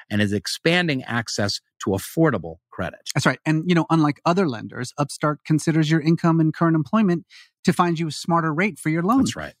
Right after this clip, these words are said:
Speaker 1: Mm-hmm.
Speaker 2: All it takes is a five-minute online rate check. You can see your rate up front for loans between one thousand to fifty thousand dollars. You can receive funds as fast as one business day after accepting your
Speaker 1: Fifty thousand
Speaker 2: loan.
Speaker 1: Fifty thousand dollars?
Speaker 2: That's, what, what is that? That's like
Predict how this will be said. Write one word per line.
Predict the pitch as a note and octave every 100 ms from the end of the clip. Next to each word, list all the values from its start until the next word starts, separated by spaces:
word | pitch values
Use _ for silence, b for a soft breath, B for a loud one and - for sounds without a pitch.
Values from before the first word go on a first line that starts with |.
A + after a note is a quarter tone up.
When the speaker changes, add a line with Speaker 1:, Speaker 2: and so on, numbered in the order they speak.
| _ -
Speaker 1:
Mm-hmm. | G2
Speaker 2:
All | D3+
it | D3+
takes | D#3+ D3
is | C#3
a |
five-minute | B2+ C#3+ C#3+ C#3+ C#3
online | C3 C3+ B2+ B2+ A#2+
rate | D3+ D3
check. | - G#3 -
You | A#2+
can | - G#2
see | - C3 B2+
your | A#2+
rate | A#2 B2+ B2+
up | B2 -
front | - C#3+ D3
for | -
loans | G#2+ A#2 B2+ C3+ A#2+
between | A#2 - A#2+ A2+
one | A2+ B2 A2
thousand | B2+ C3+ C#3+ C3+ C3
to | G#2+
fifty | - D#3 C#3
thousand | C3+ B2+ B2 A#2
dollars. | A#2 F3+ F#3 F#3 F#3 - B B B -
You | A#2+
can | A#2
receive | A#2 B2 A2
funds | - E3+ D#3+
as | C3+ -
fast | C3+ B2+ -
as | A2
one | A#2+ A#2+ A2
business | E3+ E3+ E3+
day | - E3
after | D#3 C3+ C3
accepting | B2+ -
your | -
Speaker 1:
Fifty |
thousand | C#3+ C3+ B2
Speaker 2:
loan. | C3+ F3+ G3 F#3+ F#3
Speaker 1:
Fifty | A#3 - F#3
thousand | G3+ F#3 C3+
dollars? | D#3 C4+ E3 C#3+ - - _
Speaker 2:
That's, | E3+ - -
what, | D#3+ F3 D#3+
what | F3+
is | E3
that? |
That's | E3+ -
like | F3+